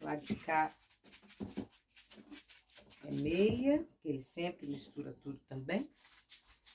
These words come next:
Azul. Isso aqui é calça de moletom e, é, blusas de fazer esporte na escola.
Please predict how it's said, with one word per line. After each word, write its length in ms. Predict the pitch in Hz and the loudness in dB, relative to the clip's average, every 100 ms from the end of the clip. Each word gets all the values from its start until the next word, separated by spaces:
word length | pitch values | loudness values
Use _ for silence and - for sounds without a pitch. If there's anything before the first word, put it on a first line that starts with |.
| - - - - - - - - - _ _ _ - - | -20 -20 -20 -20 -20 -20 -20 -20 -20 _ _ _ -20 -10
Azul. 600 | 127 123 180 233 247 262 _ _ _ _ _ - - - | -10 -2 2 4 2 -4 _ _ _ _ _ -20 -20 -20
Isso 140 | - | -10
aqui 120 | 165 | -2
é 40 | 170 | 0
calça 360 | - 139 - | 0 -2 -2
de 140 | 147 151 | -2 2
moletom 680 | 175 180 - 208 233 262 269 - - - - - - - _ _ | 2 2 0 8 8 8 2 -16 -20 -20 -18 -16 -16 -20 _ _
e, 420 | 175 180 190 196 - - | 4 4 4 -2 -10 -12
é, 440 | 139 135 127 120 - | -10 -6 -4 -4 -2
blusas 520 | 147 180 170 156 139 | 4 4 4 2 -4
de 180 | - 147 - | -6 -8 -8
fazer 300 | - 127 - | -8 -8 -6
esporte 640 | 131 - - 139 - 113 131 | -8 -6 -2 -2 -4 -4 -2
na 80 | 135 | -2
escola. 480 | - - - - | -2 2 2 2